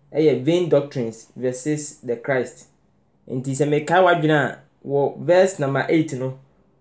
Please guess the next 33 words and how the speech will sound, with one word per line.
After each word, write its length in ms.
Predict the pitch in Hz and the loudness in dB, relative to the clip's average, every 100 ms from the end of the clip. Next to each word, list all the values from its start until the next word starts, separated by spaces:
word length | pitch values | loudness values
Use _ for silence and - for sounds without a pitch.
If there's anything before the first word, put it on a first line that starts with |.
| _ _ | _ _
Paul 140 | 190 160 175 | 2 4 4
ma 40 | |
yɛte 300 | 151 151 151 | 4 2 0
aseɛ, 400 | 113 - 147 143 | -2 0 0 0
wɔ 140 | - 131 | -2 -6
chapter 220 | 131 - | -4 -4
two 240 | 127 156 | -4 -4
no, 100 | 135 | -4
verse 280 | 131 156 156 - | 2 2 2 -2
eight 200 | 139 127 | -4 -4
no, 100 | 123 | -8
Paul 220 | - 190 | -2 -2
ma 60 | 151 | 2
yɛte 220 | 151 151 | 0 0
aseɛ 200 | 120 135 131 | -2 -2 -2
sɛ, 260 | 139 117 - _ _ _ _ - | -2 -4 -8 _ _ _ _ -4
monhwɛ 240 | 185 208 | 4 6
yie 460 | 214 202 180 160 - _ _ - | 6 8 6 6 -2 _ _ -8
Na 160 | 135 | -2
obi 240 | 143 147 185 | 0 4 4
amfa 460 | 175 147 160 156 - | 4 2 2 2 0
nyansapɛ 500 | 131 127 120 - 156 139 | -4 -2 -4 0 0 0
anaa 280 | 127 131 135 | -4 -4 -2
nnaadaa 400 | 135 131 160 156 143 | 0 0 2 2 2
hunu 180 | 143 143 139 _ _ | -2 -6 -12 _ _
a 100 | 180 175 - | -4 -2 -2
ɛnam 260 | 143 160 165 | -2 0 -2
nnipa 260 | 151 151 151 | -2 -4 -2
atotesɛm, 540 | 135 - 123 - 139 131 135 _ _ _ - | -4 -4 -6 -2 -2 -4 -8 _ _ _ -6
ne 80 | 190 | -2
wiase 400 | 208 180 180 180 | 4 4 2 -2
mfitiasesɛm 720 | 165 185 - 135 131 - 156 151 | -6 -6 -4 -4 -4 0 0 0
so, 300 | - 151 | -4 -6